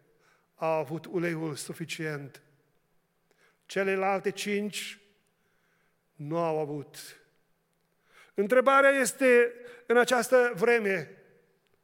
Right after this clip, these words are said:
cum stăm noi cu uleiul? Uleiul în Sfânta Scriptură reprezintă pe Duhul Sfânt.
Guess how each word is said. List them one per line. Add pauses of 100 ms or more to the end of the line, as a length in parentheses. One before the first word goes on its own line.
(480)
cum
stăm
noi
cu
uleiul? (1800)
Uleiul (220)
în
Sfânta
Scriptură
reprezintă
pe
Duhul
Sfânt.